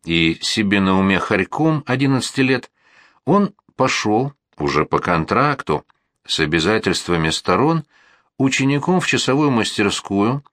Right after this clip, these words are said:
и к шестнадцати годам – стал знающим специалистом.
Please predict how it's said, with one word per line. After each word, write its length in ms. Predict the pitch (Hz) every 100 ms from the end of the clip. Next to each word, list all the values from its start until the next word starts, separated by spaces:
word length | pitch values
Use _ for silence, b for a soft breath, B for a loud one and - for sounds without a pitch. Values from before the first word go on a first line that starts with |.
| _ _
и 180 | 78 80
к 60 | -
шестнадцати 640 | 90 - 101 101 - 98
годам – 520 | 92 104 107 151 156 b b b b
стал 300 | - - 90
знающим 500 | 80 104 101 - 107
специалистом. 920 | - 139 127 170 175 196 - - 76